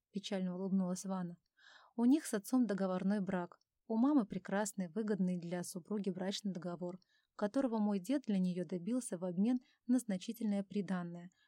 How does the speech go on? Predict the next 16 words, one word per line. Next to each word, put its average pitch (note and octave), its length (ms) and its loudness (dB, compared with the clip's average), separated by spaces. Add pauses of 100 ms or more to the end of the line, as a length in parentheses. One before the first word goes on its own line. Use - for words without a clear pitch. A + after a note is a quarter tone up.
(100)
так G#3+ 140 -6
что - 180 -4
мама A#3+ 400 2
не A#3 240 2
видит A3+ 300 -2
в - 100 -20
происходящем F#3+ 840 -6
ничего G3+ 440 -4
ужасного». F3 580 -10 (800)
«Знаете, A3+ 680 0 (160)
я A3+ 220 0
вот B3 140 -2
сейчас A#3 380 -2
слушаю C#4+ 380 0
все F#3+ 300 -4
это F#3 380 -6